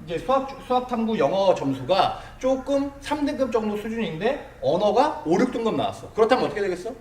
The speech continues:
지원 자체가 안 되는 거겠지. 그러니까 여러분들 그거에 대한 짱구를 잘 굴려야 된다는 거야.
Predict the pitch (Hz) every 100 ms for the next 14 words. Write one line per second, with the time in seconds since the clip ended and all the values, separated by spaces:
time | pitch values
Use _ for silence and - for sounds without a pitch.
0 | - - - 175 208 - 202 - 123 175
1 | 240 - - - - - - - - 220
2 | 220 160 254 269 240 233 226 - 170 277
3 | 285 277 269 277 285 269 - 285 349 339
4 | 269 269 - 202 175 226 220 160 113 104